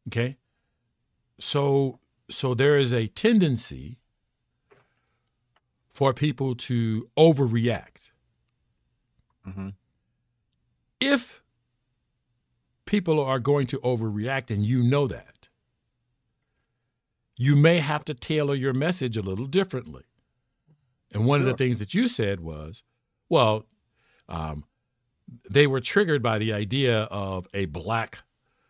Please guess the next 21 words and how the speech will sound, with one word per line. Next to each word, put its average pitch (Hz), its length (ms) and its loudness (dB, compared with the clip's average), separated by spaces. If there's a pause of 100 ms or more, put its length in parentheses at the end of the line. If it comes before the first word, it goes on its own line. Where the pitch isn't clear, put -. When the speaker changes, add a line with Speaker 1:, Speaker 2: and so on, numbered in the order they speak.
(420)
Speaker 1:
woman 107 680 2 (480)
being 117 200 2
appointed 110 380 0
to - 80 -18
the 98 80 -10
court. - 360 -4
So 98 80 -4
maybe 110 260 2
you 113 120 0
don't 117 200 -2
say 113 180 -4
black 92 360 -10
woman 117 440 -4 (1080)
about 107 420 2 (280)
that 104 480 0
issue. 160 400 0 (2000)
That 135 340 2
is 139 160 2
an 113 120 2
Speaker 2:
Mm-hmm. 117 100 -2
Speaker 1:
option 127 560 -2